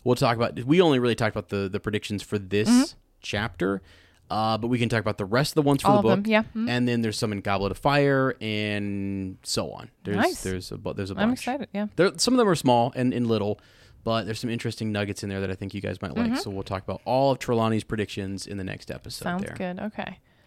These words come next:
Speaker 1: Yeah.
Speaker 2: Yeah. I mean, all in all, I would have been really excited for both of those subjects. They sound really, really interesting,
Speaker 1: Oh, yeah.
Speaker 2: cool. Would have sucked if Malfoy kind of spoiled the lesson, you
Speaker 1: Yeah.
Speaker 2: know, but
Speaker 1: Like, what else does Hagrid have planned?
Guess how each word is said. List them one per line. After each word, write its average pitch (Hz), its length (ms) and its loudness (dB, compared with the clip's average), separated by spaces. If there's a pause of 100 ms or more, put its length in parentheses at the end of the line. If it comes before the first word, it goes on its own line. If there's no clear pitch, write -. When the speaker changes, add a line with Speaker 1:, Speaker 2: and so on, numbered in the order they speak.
Speaker 1:
Yeah. - 140 -10 (180)
Speaker 2:
Yeah. 196 220 -8 (220)
I 262 120 0
mean, 330 100 -2
all 320 200 4
in 311 60 4
all, 294 220 4
I 262 180 4
would 370 140 0
have 285 160 -2 (220)
been 196 220 -4
really 175 240 2
excited 170 440 -2
for 208 120 -12
both 170 280 0
of 180 80 -6
those 131 180 -6
subjects. - 600 -10 (320)
They 214 100 4
sound 196 260 2
really, 175 220 0
really 165 260 -4
interesting, 123 340 -2
Speaker 1:
Oh, - 20 0
yeah. 95 80 -4
Speaker 2:
cool. 170 400 -2 (960)
Would 214 180 4
have 220 100 2
sucked 214 460 4 (320)
if 196 140 -2
Malfoy 190 580 2
kind 175 200 2
of 170 160 -4 (180)
spoiled 196 440 0
the 175 100 0
lesson, 190 580 2 (160)
you 196 100 -4
Speaker 1:
Yeah. 175 80 0 (100)
Speaker 2:
know, 170 80 -6
but 180 200 -2 (400)
Speaker 1:
Like, 113 120 0
what 120 120 6
else 120 140 0
does 113 100 -4
Hagrid 104 340 2
have 98 260 -2 (200)
planned? 107 400 -6